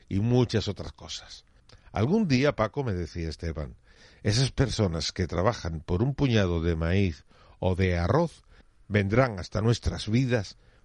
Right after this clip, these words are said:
para compartir lo que tenemos gracias a ellos. El único remedio es ayudarles en su lugar de origen, como hacen las misiones católicas, fomentando la cultura, la educación, proporcionándoles utensilios de trabajo en vez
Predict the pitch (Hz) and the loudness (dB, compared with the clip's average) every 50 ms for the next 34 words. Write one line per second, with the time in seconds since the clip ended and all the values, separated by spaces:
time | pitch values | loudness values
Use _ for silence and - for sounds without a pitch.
0 | _ - - - 113 107 104 101 - 98 98 87 - 98 - - - - 131 127 | _ -4 2 2 2 2 2 -4 -6 -6 -6 -4 -2 -4 -4 -4 -2 0 0 0
1 | 117 117 - _ _ - 120 113 113 113 117 107 - 117 104 - 123 120 117 110 | 0 -2 -6 _ _ 0 2 4 6 6 4 4 2 -2 -2 0 0 2 2 2
2 | 107 117 131 131 - - 117 98 98 - - 98 92 - 98 110 123 113 85 80 | 4 4 2 2 2 2 0 0 0 -4 -6 -6 -4 0 2 2 2 2 -2 -6
3 | 76 - - - - _ _ _ _ _ _ _ - 127 120 120 139 160 170 170 | -12 -14 -16 -20 -20 _ _ _ _ _ _ _ 0 2 2 4 4 4 4 2
4 | 156 - 165 156 156 151 151 156 170 175 170 190 190 180 170 165 165 147 - 165 | 0 2 0 2 2 0 0 0 0 0 0 0 0 2 2 2 0 0 0 0
5 | 156 147 135 127 139 143 143 139 139 147 123 101 131 120 - - 120 110 104 101 | 2 2 2 4 4 2 2 0 0 -2 0 0 -2 -2 -2 0 0 0 0 0
6 | 104 113 104 101 104 104 107 131 120 - 147 147 147 139 - _ - - - _ | 0 0 2 2 4 4 4 2 2 2 0 -2 -2 -2 -8 _ -20 -20 -20 _
7 | _ - - 117 113 104 104 107 123 143 147 - - 160 160 151 - _ _ - | _ 0 4 4 4 4 4 4 4 4 2 2 0 0 -2 -2 -6 _ _ 0
8 | 117 110 104 - - 107 104 90 - 113 120 120 120 107 - - - 101 - 113 | 2 2 2 0 0 -4 -4 -2 0 0 2 2 2 -2 -2 0 0 2 2 4
9 | 110 104 107 104 - - 123 110 - _ - - - _ - - 107 95 101 101 | 2 2 0 -2 -2 -2 -2 -4 -4 _ -20 -20 -20 _ -4 0 0 2 2 2
10 | 90 - 120 120 117 117 117 120 113 107 - - 107 87 - - 117 120 107 113 | 2 4 2 2 4 4 2 4 4 2 2 0 -4 -4 0 2 4 4 4 4
11 | 107 104 98 92 87 85 90 82 - 87 87 - - 117 117 113 107 - - - | 2 2 0 -2 -2 -2 -4 -4 -4 -6 -4 0 2 4 4 4 2 -2 -10 -16
12 | - - - - - - - - 127 - - 131 120 - - 135 139 147 151 151 | -20 -20 -20 -20 -8 0 4 4 4 4 4 -2 -4 -2 0 0 0 0 0 0
13 | 147 156 151 147 123 - 127 107 107 101 98 92 - - 139 127 117 110 98 95 | 2 2 2 2 2 0 -2 0 0 0 0 0 0 0 0 2 2 0 2 2
14 | 117 101 101 98 101 107 92 - - 95 90 87 87 85 85 92 127 131 - | 0 0 2 2 2 2 0 0 -2 -2 -2 -2 -4 -2 0 2 2 2 2